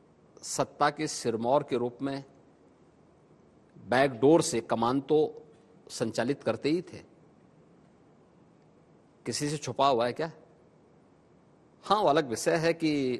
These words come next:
उन्होंने कुछ इवेंट संसद में किए कि संसद की अवमानना करते हुए बिल की प्रतियों को वहां फाड़ने का काम जरूर किया था। क्या ये इवेंट नहीं था? ये कांग्रेस का इवेंट है।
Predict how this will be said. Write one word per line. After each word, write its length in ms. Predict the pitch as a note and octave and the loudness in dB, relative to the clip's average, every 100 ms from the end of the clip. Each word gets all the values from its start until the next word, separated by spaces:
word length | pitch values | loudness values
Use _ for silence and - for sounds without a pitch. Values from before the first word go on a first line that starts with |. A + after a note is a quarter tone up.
| B2 | -4
उन्होंने 280 | A#2+ C3+ D3 | -2 -2 -2
कुछ 220 | D3 C3 | -4 -2
इवेंट 300 | A#2+ D3 D#3 | 2 2 2
संसद 440 | - A#2 - C3+ | -2 -4 -2 -4
में 140 | C#3 A#2 | -4 -6
किए 260 | - D3 | -4 -4
कि 200 | D3+ C3+ | -4 -6
संसद 680 | G#2+ - - - A#2+ - D3+ | -8 -14 -14 -8 -4 -2 -2
की 100 | C3 | 0
अवमानना 460 | A#2+ A2+ A#2+ D3 | 0 0 0 0
करते 380 | D3 A2 G#2+ D3+ | -2 -6 -6 -4
हुए 220 | C#3 F#2+ D#2+ - - - _ _ - | -4 -6 -14 -20 -20 -20 _ _ -20
बिल 260 | E2+ B2+ D3 | -6 0 0
की 240 | C#3 E3 | 2 2
प्रतियों 440 | E3+ - A#2 C#3 C#3 | 2 0 -8 -6 -6
को 120 | D#3+ | -4
वहां 140 | D3 | -6
फाड़ने 400 | D3+ - G2+ G#2+ | -8 -8 -8 -8
का 120 | A#2 A#2 | -8 -8
काम 240 | A#2 A2 | -8 -10
जरूर 300 | G#2 A2+ A#2+ | -10 -14 -16
किया 120 | - - | -20 -20
था। 160 | - - _ _ _ _ _ _ _ _ _ _ _ _ _ _ _ _ _ - | -20 -20 _ _ _ _ _ _ _ _ _ _ _ _ _ _ _ _ _ -4
क्या 100 | A2+ | -2
ये 120 | A2+ | -2
इवेंट 320 | G#2+ D3 D#3+ | -2 -2 -2
नहीं 120 | F3+ | -4
था? 200 | F#3 A2+ - - _ _ _ _ _ _ _ _ _ _ _ _ _ _ _ - | -6 -12 -18 -20 _ _ _ _ _ _ _ _ _ _ _ _ _ _ _ -12
ये 60 | G#2 | -10
कांग्रेस 500 | - G#2+ A2 D#3 D#3 | -4 -2 2 0 2
का 80 | C#3 | 0
इवेंट 400 | A2 G#2+ G2 - | 0 -6 -8 -14
है। 160 | - | -20